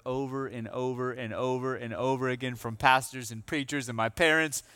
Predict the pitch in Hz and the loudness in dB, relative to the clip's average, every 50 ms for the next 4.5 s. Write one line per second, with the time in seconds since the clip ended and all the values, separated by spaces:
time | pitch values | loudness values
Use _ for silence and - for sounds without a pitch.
0 | - - - 135 135 135 - 143 143 151 147 151 151 147 143 135 - - - _ | -20 -8 -2 -2 0 2 6 6 6 8 8 6 4 4 2 0 -4 -8 -10 _
1 | _ _ _ _ _ _ _ _ _ _ _ _ _ _ _ _ _ - - 151 | _ _ _ _ _ _ _ _ _ _ _ _ _ _ _ _ _ -4 -2 -2
2 | 143 143 135 - 139 131 127 123 127 - 117 123 120 120 113 123 127 123 120 110 | -2 -2 -2 -4 -2 -2 0 0 -2 -2 -2 -4 -2 -2 -2 -2 0 -2 -2 -4
3 | - - 117 113 110 110 104 92 113 110 - 110 113 113 110 107 110 107 104 104 | -4 -4 -2 0 0 0 0 0 -2 -4 -4 -4 -2 -2 -2 -2 -2 -2 -2 -4
4 | 101 101 101 98 98 98 101 98 98 | -4 -4 -6 -8 -8 -10 -10 -10 -12